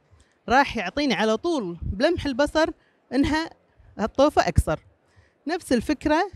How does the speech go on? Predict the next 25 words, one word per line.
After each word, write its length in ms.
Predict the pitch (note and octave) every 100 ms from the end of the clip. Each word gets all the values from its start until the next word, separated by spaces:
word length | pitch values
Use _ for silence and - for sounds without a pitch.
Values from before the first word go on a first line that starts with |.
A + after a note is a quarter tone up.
| -
موجودة 480 | A3+ A#3 A3+ C4+ A#3+
حق، 220 | A3 C4+ A#3+ - - _ _ _ -
آه، 400 | F#3+ F#3 F3+ F3+
الملابس 600 | A3 G3 E3+ F3 C#4 -
وال-، 160 | G#3 G#3+
والشكل. 580 | G3+ G3 - D3 D#3 C#3+ _ _ - _ _ - _ _ _ _ _ _ _ _ _ _ _ _ - _ _ _ _
مثل 220 | B3+ D4
ما 100 | B3
تشوفون 360 | A3+ B3+ - G#3
هني 320 | G3+ A#3 F4+ - _ _ _ -
هذا 260 | A#3+ G3
حائط 380 | F#3+ G#3+ G3 C4+ - - - - - - -
حبينا 440 | B3 G3+ C4 A#3
إن 80 | A#3
إحنا 240 | - G#3
نعطيه 500 | F3+ G3 A#3+ - -
إحساس 400 | - - A#3+ G3
أقصر 420 | - G#3 - C#4 E4 _ _ _ -
علشان 300 | A3 B3 B3+
المكان 460 | A#3 A#3 C#4 A3
نحتاج 380 | G#3 - B3+ A3
إنه 120 | G#3+
يكون 240 | G3+ C4 A#3+
فيه 120 | B3+
تركيز، 460 | C4 A#3 C4+ E4